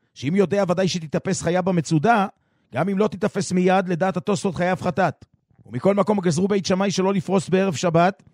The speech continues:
כיוון שלפעמים כבר בעת פריסתה נתפסת בה חיה, ובאופן כזה, בשבת עצמה עובר על איסור צידה מדאורייתא.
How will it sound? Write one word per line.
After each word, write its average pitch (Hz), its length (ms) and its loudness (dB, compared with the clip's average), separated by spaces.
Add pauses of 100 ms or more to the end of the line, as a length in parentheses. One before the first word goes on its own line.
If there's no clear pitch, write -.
(120)
כיוון 131 180 -4
שלפעמים 180 500 0
כבר 185 200 0
בעת 190 220 -2
פריסתה 185 580 0 (100)
נתפסת 190 500 -4
בה 175 140 0
חיה, 196 340 0 (560)
ובאופן 156 400 2
כזה, 190 380 0 (480)
בשבת 175 440 0
עצמה 208 260 -4
עובר 202 260 2
על 208 60 -2
איסור 190 280 -2
צידה 196 300 -2
מדאורייתא. 196 680 0